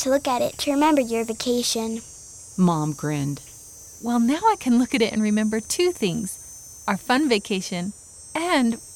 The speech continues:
Speaker 3: what a thoughtful daughter I have."
Speaker 2: Andrea looked up at Mom.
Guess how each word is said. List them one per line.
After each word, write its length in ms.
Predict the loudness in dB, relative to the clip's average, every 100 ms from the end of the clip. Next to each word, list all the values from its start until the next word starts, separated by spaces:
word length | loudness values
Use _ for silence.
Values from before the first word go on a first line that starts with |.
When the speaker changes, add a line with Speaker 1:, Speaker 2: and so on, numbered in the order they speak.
| -10
Speaker 3:
what 160 | -4 0
a 120 | -2
thoughtful 640 | -4 -4 0 0 -2 -6
daughter 400 | -2 -2 0 -2
I 160 | -2 -2
have." 420 | -2 -2 -4 -8 -18 -20 -20 -16 -6
Speaker 2:
Andrea 400 | -4 -4 -6 -6
looked 260 | -8 -6
up 160 | -8 -8
at 140 | -8
Mom. 400 | -6 -4 -4 -6